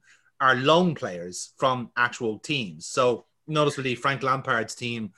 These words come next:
had, uh, Tomori and, uh, Mason Mount in it from Chelsea and Harry Wilson from Liverpool. And those are literally the three team players that got them to the, to the playoff. Not Richard Keogh and his fucking horrendous, uh, hairline. Um, and it's,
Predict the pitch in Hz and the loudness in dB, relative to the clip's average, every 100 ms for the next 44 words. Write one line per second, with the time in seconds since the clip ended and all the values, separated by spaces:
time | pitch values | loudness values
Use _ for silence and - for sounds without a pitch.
0 | - - _ 127 113 107 - 120 107 - | -20 -20 _ 2 2 0 -8 -6 -6 -4
1 | 135 131 131 123 117 - 113 110 110 110 | -2 2 4 4 0 -4 -4 -4 -4 -4
2 | 104 117 120 - 110 127 135 - 95 98 | -4 -4 -6 -8 -6 -4 -6 -8 -10 -10
3 | 110 101 107 101 120 101 104 113 113 113 | -12 -8 -6 -6 -8 -8 -4 -4 -2 -4
4 | - 104 104 131 113 - 87 78 - - | -6 -14 -10 -6 -6 -6 -12 -12 -20 -12
5 | 117 120 135 127 147 143 117 - 131 120 | -6 0 0 0 -2 -4 -12 -8 -6 -6
6 | 131 120 110 98 - 117 107 98 101 113 | -6 -8 -8 -10 -6 -4 -2 -4 -6 -4
7 | 107 107 98 92 _ 104 95 113 107 90 | -6 -10 -12 -14 _ -12 -8 -6 -4 -6
8 | - _ _ _ 156 139 127 123 - 131 | -12 _ _ _ 0 0 0 -6 -4 0
9 | 113 104 104 104 101 113 107 101 107 107 | 2 0 -4 -10 -8 -8 -8 -8 -6 -6
10 | 101 98 - - 104 98 92 117 117 113 | -6 -10 -12 -10 -10 -10 -8 -4 -2 -2
11 | 95 87 _ - - - - - 117 117 | -4 -12 _ -20 -20 -20 -18 -4 0 2
12 | 120 113 104 _ - - 147 165 165 175 | 0 -2 -8 _ -14 0 4 4 4 0